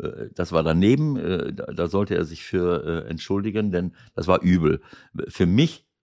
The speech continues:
äh, also ich muss ganz ehrlich sagen, so etwas ist jetzt auch kein Zufall, das sind auch so bische-, gewisse Standards, die man setzt.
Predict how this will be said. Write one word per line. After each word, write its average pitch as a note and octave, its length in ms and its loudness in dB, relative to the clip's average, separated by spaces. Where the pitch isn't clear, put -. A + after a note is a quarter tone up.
äh, - 180 -10
also F2+ 160 0
ich G#2+ 40 4
muss C3+ 180 0
ganz - 160 -2
ehrlich A2+ 260 -4
sagen, G#2 300 0
so F#2+ 160 -2
etwas A2 340 -2
ist - 320 -10
jetzt - 280 -4
auch - 280 -4
kein B2+ 240 2
Zufall, D3 520 0
das F#2+ 120 0
sind F#2+ 100 -2
auch A#2+ 120 2
so - 120 -2
bische-, G#2+ 340 -6
gewisse F#2+ 360 -4
Standards, A2 420 -2
die G#2 80 -8
man F#2+ 220 -4
setzt. B2 260 -4